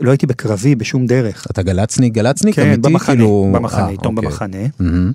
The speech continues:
Speaker 1: אז הם אמרו לי, "לא חשוב, בלונדון גם על השוטרים אין נשק."
Speaker 2: <laughs>
Speaker 1: יש להם רק אלות במקרה הטוב, שזה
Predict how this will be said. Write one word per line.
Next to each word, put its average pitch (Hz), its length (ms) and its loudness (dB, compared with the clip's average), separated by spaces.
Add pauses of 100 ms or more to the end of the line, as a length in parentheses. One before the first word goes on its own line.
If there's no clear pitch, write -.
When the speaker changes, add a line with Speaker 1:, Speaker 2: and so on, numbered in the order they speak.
(140)
Speaker 1:
אז - 120 -8
הם 117 60 -2
אמרו 139 140 0
לי, 196 80 2
"לא 214 80 4
חשוב, 127 420 -2
בלונדון 165 400 0
גם 135 140 -2
על 123 60 -2
השוטרים 127 480 -2
אין 113 220 2
נשק." - 380 -6 (360)
Speaker 2:
<laughs> 151 420 -4
Speaker 1:
יש - 120 -6
להם 123 140 0
רק 127 200 -4
אלות 120 400 0
במקרה 104 340 -6
הטוב, 95 280 -10
שזה 110 360 2